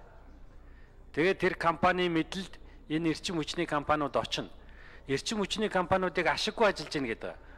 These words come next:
Үнийг барьсан байхгүй юу? Ашигтай ажиллуулахаар яах вэ? Үний нэмэх л байхгүй юу да. Үний нэмнэ. Нөгөө талаараа энэ хувьчил дотор хууль зөрчсөн юм явж байгаа.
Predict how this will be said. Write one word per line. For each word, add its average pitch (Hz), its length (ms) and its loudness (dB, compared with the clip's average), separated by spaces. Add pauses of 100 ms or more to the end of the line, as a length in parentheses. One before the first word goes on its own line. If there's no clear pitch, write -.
(120)
Үнийг 240 320 6
барьсан 170 400 0
байхгүй 123 400 -2
юу? 82 60 -16 (760)
Ашигтай 226 480 2
ажиллуулахаар 208 320 2
яах 185 160 2
вэ? 151 80 2
Үний 180 240 2
нэмэх 165 240 0
л 117 160 -2
байхгүй 110 320 -10
юу - 80 -16
да. 80 80 -14 (320)
Үний 143 240 -2
нэмнэ. 104 240 -6 (720)
Нөгөө 160 320 4
талаараа 175 480 4 (1400)
энэ 196 560 2 (560)
хувьчил 175 320 2
дотор 190 560 4 (720)
хууль 226 240 6
зөрчсөн 190 400 0
юм 160 160 2
явж 120 320 0
байгаа. - 160 -14